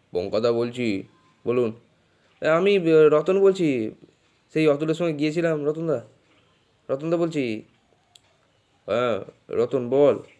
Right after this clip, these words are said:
আরে, এদিকে একটা কেলো হয়ে গেছে।" "হ্যাঁ, কী হলো? কী হয়েছেটা কি?" "আরে, আ, এই কী বলছি, এই, যাই হোক, আ, ওখানে কনস্ট্রাকশনের কাজ হবে বলে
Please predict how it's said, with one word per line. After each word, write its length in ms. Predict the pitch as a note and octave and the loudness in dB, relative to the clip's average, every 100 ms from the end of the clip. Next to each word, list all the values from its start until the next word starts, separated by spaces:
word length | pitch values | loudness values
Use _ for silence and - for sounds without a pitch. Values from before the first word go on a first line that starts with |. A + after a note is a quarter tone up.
| _ _ | _ _
আরে, 140 | C3 D#3+ | 2 4
এদিকে 180 | D#3+ E3 | 4 2
একটা 140 | E3 | 2
কেলো 260 | E3 D#3+ E3 | 2 4 8
হয়ে 200 | D#3+ D#3 | 8 8
গেছে।" 240 | D3 B2+ G#2+ - _ _ _ _ _ _ _ _ - | 6 2 -2 -6 _ _ _ _ _ _ _ _ -10
"হ্যাঁ, 160 | D#3+ A3+ - _ | -10 -10 -20 _
কী 100 | A3 | 4
হলো? 180 | A3+ E3+ C3 | 6 6 2
কী 160 | - F#3 | -2 -2
হয়েছেটা 280 | F3+ E3+ E3+ | -2 0 -2
কি?" 160 | C#3+ - - _ - | -2 -6 -12 _ -2
"আরে, 160 | C#3+ D3 - - | 0 0 -2 -8
আ, 40 | - - - | -6 -6 -8
এই 120 | A#2 | -12
কী 140 | A2+ | -10
বলছি, 260 | A2 G#2+ A2 - - | -10 -8 -10 -8 -4
এই, 220 | A#2 G2 - _ _ _ - | -4 -4 -14 _ _ _ 2
যাই 160 | C3+ | 6
হোক, 120 | D#3 C#3 | 8 6
আ, 300 | C#3 C#3 C#3+ | 6 8 8
ওখানে 180 | D#3 D#3+ | 8 4
কনস্ট্রাকশনের 520 | D3+ D3+ D#3 D#3+ D#3+ | 4 2 2 0 0
কাজ 260 | D3 D3 D#3+ | 4 6 6
হবে 160 | E3 E3+ | 6 4
বলে 340 | E3 E3+ E3 | 4 2 0